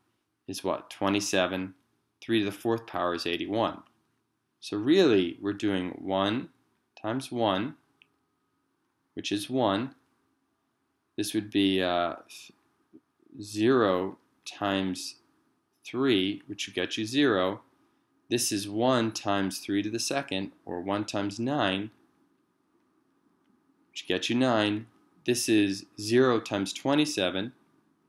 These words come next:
which gets you to zero. You don't even have to do those, the ones with the zeros.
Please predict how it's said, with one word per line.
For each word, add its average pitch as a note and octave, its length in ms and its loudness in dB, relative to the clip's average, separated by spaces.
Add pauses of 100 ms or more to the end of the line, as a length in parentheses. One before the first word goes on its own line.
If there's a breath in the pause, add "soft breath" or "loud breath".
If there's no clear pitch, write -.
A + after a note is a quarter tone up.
(880)
which - 180 -10
gets - 260 -2
you G2+ 140 0
to G2+ 380 0
zero. G#2 340 4
You F#2+ 100 4
don't F#2+ 180 -2
even G2 160 -2
have F#2+ 160 -4
to G2+ 80 -4
do G#2 200 2
those, F#2+ 360 0
the F2 100 -6
ones F2+ 260 -4
with F#2+ 120 -8
the F#2 80 -6
zeros. F#2 500 -2